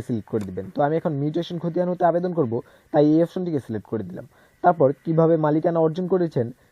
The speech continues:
সেটা সিলেক্ট করবেন। তো আজকের এই ভিডিওতে আমি আপনাদেরকে দেখাবো ক্রয় সূত্রে কিভাবে আবেদন করতে হয় সেটা।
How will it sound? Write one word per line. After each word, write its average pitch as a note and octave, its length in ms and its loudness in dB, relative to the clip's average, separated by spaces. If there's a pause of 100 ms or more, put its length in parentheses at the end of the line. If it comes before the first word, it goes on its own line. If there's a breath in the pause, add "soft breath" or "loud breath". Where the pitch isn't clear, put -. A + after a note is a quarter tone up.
(100)
সেটা D#3 260 2
সিলেক্ট A2+ 280 -4
করবেন। G2 240 -8 (220)
তো - 120 -6
আজকের C#3+ 220 -2 (120)
এই D3 160 6
ভিডিওতে E3 320 -2
আমি E3 140 -2
আপনাদেরকে E3+ 400 -2
দেখাবো C#3 260 -2 (480 soft breath)
ক্রয় F#3 240 4
সূত্রে G3+ 280 -2
কিভাবে F#3 340 2
আবেদন F3+ 280 -2
করতে D3 200 -4
হয় A2 140 -2 (340 soft breath)
সেটা। E3 220 4